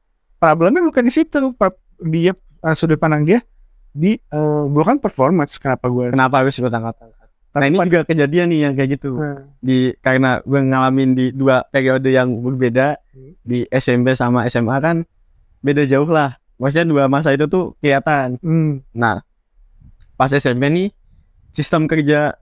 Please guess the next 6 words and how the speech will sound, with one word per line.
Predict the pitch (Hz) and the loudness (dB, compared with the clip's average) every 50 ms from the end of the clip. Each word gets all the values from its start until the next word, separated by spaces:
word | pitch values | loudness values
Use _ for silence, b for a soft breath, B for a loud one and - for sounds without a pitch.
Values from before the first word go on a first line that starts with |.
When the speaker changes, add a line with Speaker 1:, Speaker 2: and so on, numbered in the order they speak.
| _ _ _ _ _ | _ _ _ _ _
Speaker 2:
dulu, | - 147 151 139 131 147 165 185 - - _ _ _ _ _ _ _ _ | -2 0 2 4 4 4 2 2 0 -2 _ _ _ _ _ _ _ _
walaupun | - 139 151 147 135 151 156 | 0 2 2 2 2 0 -2
sebagus | 156 - 151 151 143 139 147 147 | -2 -2 -2 0 0 0 0 0
apapun, | 147 139 131 131 120 160 175 196 185 175 | 2 2 2 2 0 0 -2 -2 -2 -4
tetap | - 160 135 - 151 131 - - | -6 -6 -2 -2 -2 -2 -4 -8
istilahnya | - - 143 143 151 170 190 185 - | -6 -2 0 2 2 2 0 0 -4